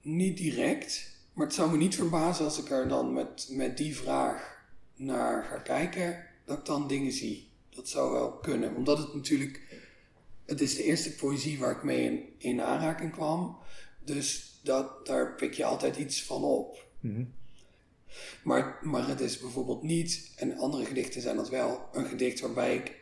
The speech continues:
Speaker 1: ook expliciet aan Ted Hughes dacht terwijl ik het schreef. Of waarbij het me
Speaker 2: Mhm.
Speaker 1: al eens opgevallen is: goh, dit is, dit is eigenlijk wel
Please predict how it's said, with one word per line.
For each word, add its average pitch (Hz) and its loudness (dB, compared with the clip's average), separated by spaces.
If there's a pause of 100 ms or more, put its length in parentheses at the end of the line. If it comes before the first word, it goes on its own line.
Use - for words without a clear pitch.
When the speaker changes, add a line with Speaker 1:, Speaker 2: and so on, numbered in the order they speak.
(100)
Speaker 1:
ook 135 -4
expliciet 135 -2
aan 127 0
Ted 131 -2
Hughes 147 -4
dacht - 0
terwijl 135 -2
ik 135 -4
het 131 -4
schreef. - 0
Of 127 -4
waarbij 120 4
het 120 4
me 120 2
Speaker 2:
Mhm. 120 0
Speaker 1:
al 127 -2
eens - -6 (340)
opgevallen 135 2
is: - 2
goh, 156 6
dit - 2
is, - -4
dit - -2
is - -6
eigenlijk 131 -4
wel 135 -2